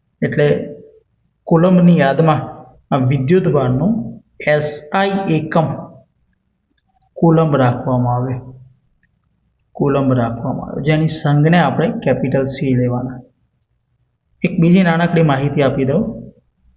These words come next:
કે એનો સી જી એસ એકમ લખાય છે સ્ટેટ કુલંબ. આનો સી જી એસ એકમ લખાશે,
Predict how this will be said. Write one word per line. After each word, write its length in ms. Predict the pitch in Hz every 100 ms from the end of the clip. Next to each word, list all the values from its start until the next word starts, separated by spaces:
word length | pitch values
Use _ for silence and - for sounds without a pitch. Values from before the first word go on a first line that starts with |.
| _ -
કે 80 | 165
એનો 680 | - 147 151 160 170 - - -
સી 520 | - - - 202 196
જી 180 | 180 226
એસ 220 | 202 -
એકમ 320 | 156 - 151 139
લખાય 360 | 135 135 139
છે 260 | 143 165 -
સ્ટેટ 540 | - - 165 151 -
કુલંબ. 460 | 139 123 113 - - _ _ _ _ _ _ _ _ _ _ 131
આનો 460 | 131 139 170 - - _ -
સી 320 | - - 175
જી 240 | 175 196 202
એસ 180 | 202 202
એકમ 380 | - 143 - 143
લખાશે, 580 | 135 131 131 127 -